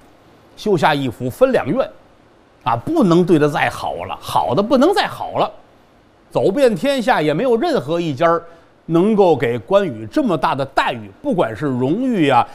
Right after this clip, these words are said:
哎，方方面面的都是这份儿的，但是没有拿住他的心。斩颜良、诛文丑之后，听说大哥的下落，马上我得找我哥哥去，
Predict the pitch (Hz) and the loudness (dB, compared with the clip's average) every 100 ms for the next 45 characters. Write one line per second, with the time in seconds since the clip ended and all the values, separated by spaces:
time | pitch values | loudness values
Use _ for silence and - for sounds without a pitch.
0 | - - 127 127 - 185 185 202 196 170 | -16 -12 -6 -6 -2 0 0 -2 -2 0
1 | 220 160 104 - - 226 170 165 180 120 | 0 -2 -4 -12 -6 -4 -2 0 0 0
2 | 131 101 - _ _ _ _ _ 226 226 | -4 -6 -10 _ _ _ _ _ -2 0
3 | 139 113 127 123 - _ _ _ _ _ | -2 -4 -6 -8 -14 _ _ _ _ _
4 | _ _ _ - 135 143 113 113 113 139 | _ _ _ -8 -4 -2 -2 -2 -2 -2
5 | 127 104 120 107 - 107 - _ _ _ | -4 -6 -8 -8 -12 -14 -16 _ _ _
6 | _ _ _ _ _ _ _ - 160 190 | _ _ _ _ _ _ _ -2 0 2
7 | 262 339 320 330 330 320 339 208 156 180 | 2 2 2 2 4 2 2 0 -2 -2
8 | 269 226 156 - 285 277 262 220 185 226 | 0 0 0 -2 -4 0 0 2 2 0
9 | 233 - 226 190 160 98 110 170 339 339 | -4 -4 -2 -2 -4 -8 -4 0 2 0
10 | - - _ - 180 160 156 160 117 175 | -6 -20 _ 0 2 2 2 0 -2 0
11 | 160 123 | -2 -2